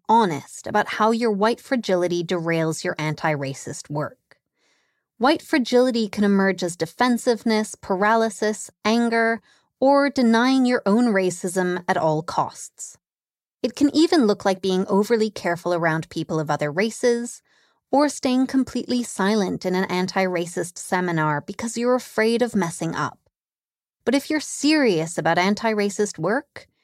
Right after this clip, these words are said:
you're going to have to get some skin in the game and embrace vulnerability. If you make a mistake, clean it up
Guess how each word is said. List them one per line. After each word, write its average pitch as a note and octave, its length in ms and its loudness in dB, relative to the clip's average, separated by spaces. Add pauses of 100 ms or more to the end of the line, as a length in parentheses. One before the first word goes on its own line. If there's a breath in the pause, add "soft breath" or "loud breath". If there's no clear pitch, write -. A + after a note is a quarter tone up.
(260)
you're A#3 140 2
going G#3+ 280 2
to C4+ 100 0
have B3 260 -2
to A#3 80 -6
get G3 200 0
some G3+ 160 0
skin G3 360 0
in A3+ 100 4
the A3 80 2
game D3+ 540 -2 (120)
and F#3 140 0
embrace E3+ 520 -2
vulnerability. D3 840 -4 (840)
If A3 140 -4
you A#3+ 80 4
make A#3 160 2
a B3+ 40 0
mistake, A3+ 600 0 (280)
clean B3+ 220 4
it D#4+ 100 4
up G3+ 220 2